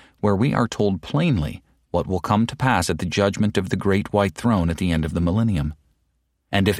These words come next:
any was not found written in the book of life, he was cast into the lake of fire." Is your name written in the book of life?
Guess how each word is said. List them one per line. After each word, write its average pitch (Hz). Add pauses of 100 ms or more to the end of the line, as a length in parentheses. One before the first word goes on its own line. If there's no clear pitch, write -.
any 120
was 90
not 95
found 101
written 104
in 85
the 78
book 80
of 87
life, 98 (340)
he -
was 87
cast -
into 92
the 90
lake 78
of 80
fire." 82 (1700)
Is 95
your 127
name 131
written 110
in 101
the 95
book 92
of 90
life? 92